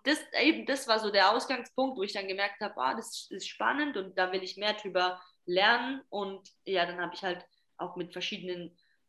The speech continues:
Mitspielerinnen oder auch anderen Sportlern drüber gesprochen, die auch in ähnlichen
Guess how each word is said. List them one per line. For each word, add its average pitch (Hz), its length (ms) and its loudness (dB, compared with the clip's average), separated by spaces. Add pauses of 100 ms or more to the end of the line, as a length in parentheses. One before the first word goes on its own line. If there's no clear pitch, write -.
(120)
Mitspielerinnen 196 1000 -2
oder 165 300 -2
auch 170 140 -8
anderen 180 380 -4
Sportlern 180 480 -4
drüber 170 220 -4
gesprochen, 185 600 -6
die 165 160 -6
auch 170 260 -2
in 170 120 -10
ähnlichen 180 540 -8